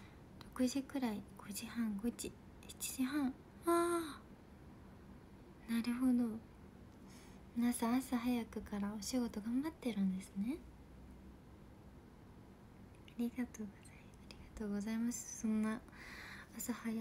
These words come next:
のに見に来てくださって。五時半から、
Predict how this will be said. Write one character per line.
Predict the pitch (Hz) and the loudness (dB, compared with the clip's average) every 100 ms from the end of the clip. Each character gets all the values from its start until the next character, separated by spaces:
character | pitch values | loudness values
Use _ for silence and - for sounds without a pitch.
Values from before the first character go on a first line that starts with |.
| 233 | 4
の | 240 220 | 4 6
に | 202 | 6
見 | 202 214 | 6 2
に | 208 | 0
来 | - | -4
て | - | -6
く | 196 247 | -4 -2
だ | 247 | -4
さ | |
っ | - - - - - - - - - - - - - - - - - - - - - | -6 -16 -16 -16 -16 -16 -16 -16 -16 -16 -16 -16 -16 -16 -16 -18 -16 -16 -16 -14 -2
て。 | 262 | 0
五 | |
時 | 254 247 | 4 2
半 | 269 285 262 | 4 6 6
か | - | 4
ら、 | 214 | -6